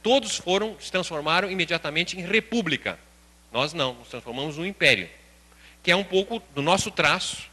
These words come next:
né, que somos um país que não tem nenhuma experiência de revolução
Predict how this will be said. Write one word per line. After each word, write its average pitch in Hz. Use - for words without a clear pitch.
né, 170
que -
somos 147
um 110
país 131
que -
não 165
tem 180
nenhuma 202
experiência 156
de 143
revolução 156